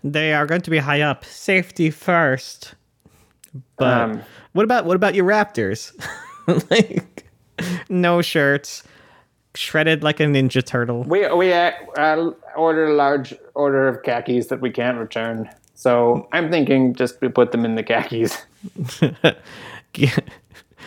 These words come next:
Speaker 1: get khakis that are the right size. Wash them, dry them, get them too small, and let them rip.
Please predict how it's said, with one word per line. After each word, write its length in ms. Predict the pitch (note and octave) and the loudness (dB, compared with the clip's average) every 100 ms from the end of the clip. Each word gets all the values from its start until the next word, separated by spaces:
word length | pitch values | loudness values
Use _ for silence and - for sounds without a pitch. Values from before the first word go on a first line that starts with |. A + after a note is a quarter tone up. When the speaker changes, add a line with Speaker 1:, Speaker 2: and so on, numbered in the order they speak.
| - - | -16 -8
Speaker 1:
get 180 | C#3 | -6
khakis 380 | - D#3 - C#3+ | 0 -2 0 -2
that 140 | D3 D3 | 0 0
are 80 | |
the 80 | C#3+ | 0
right 200 | C3 C3+ | 0 -2
size. 560 | - C#3+ A#2+ G#2+ A2 - _ _ - | -2 -2 0 -2 -4 -10 _ _ -6
Wash 380 | C#3+ D3 C#3+ - | 0 0 -2 -2
them, 360 | D#3+ D3+ D#3 - _ _ _ - | 0 0 -2 -6 _ _ _ -2
dry 300 | D#3+ E3+ D3+ | 2 4 4
them, 300 | B2+ B2+ C3 - - | 4 2 0 -4 -4
get 160 | D#3 D3+ | -2 0
them 160 | C#3+ | 0
too 200 | - F#3+ | 0 0
small, 580 | F#3 - C3+ B2 B2 C3+ - | 0 0 2 4 2 0 -4
and 160 | D3 | -2
let 200 | D3 - | -2 -2
them 220 | C#3+ C#3 | -2 -2
rip. 380 | C#3 B2 A#2 - | 0 -2 -4 -10